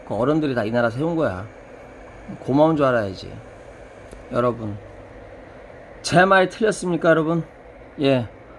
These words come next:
다 이게 다 박정희 덕입니다, 여러분. 고마운 줄 알아, 아십시오, 여러분. 예? 그때 당시에 뭐 김대중이나 김영삼처럼 배, 배 깔고 그냥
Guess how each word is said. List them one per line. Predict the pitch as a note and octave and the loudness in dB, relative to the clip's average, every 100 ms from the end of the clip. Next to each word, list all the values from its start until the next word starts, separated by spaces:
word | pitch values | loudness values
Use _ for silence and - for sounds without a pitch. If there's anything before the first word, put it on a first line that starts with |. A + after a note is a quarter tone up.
| - | -16
다 | - E3 | 0 2
이게 | E3+ | 4
다 | D#3 | 2
박정희 | - C#3 - F#3+ F#3+ | 0 -6 2 4 6
덕입니다, | E3 D3 C#3 C#3 | 4 4 4 4
여러분. | B2 A2+ A2+ A2 - - - | 4 0 -4 -6 -16 -20 -4
고마운 | - E3 F#3 F#3 | 4 6 8 6
줄 | E3 | 6
알아, | D3+ C#3+ C#3+ - - - | 4 4 0 -4 -20 0
아십시오, | C3 C#3+ - C#3 | 2 2 -2 -2
여러분. | B2+ A2+ A#2 A2+ - - - | 0 0 -4 -6 -12 -8 2
예? | D3+ F#3 - - - - - - - - - - | 2 2 -6 -20 -20 -20 -20 -20 -20 -20 -20 -18
그때 | - - | -6 2
당시에 | C#3+ C3 | 4 4
뭐 | C3 B2+ | 0 -2
김대중이나 | - C#3+ D3 C#3 C3 B2+ | 2 4 6 4 2 2
김영삼처럼 | B2 - C#3+ C3+ B2 B2 A#2+ G#2+ | 0 0 2 2 0 0 -4 -2
배, | B2+ A#2+ - | -4 -4 -10
배 | - C3+ | -4 -4
깔고 | - B2 B2 A#2 | 2 2 2 -4
그냥 | A2 A2+ A2 A2+ | -4 -6 -6 -8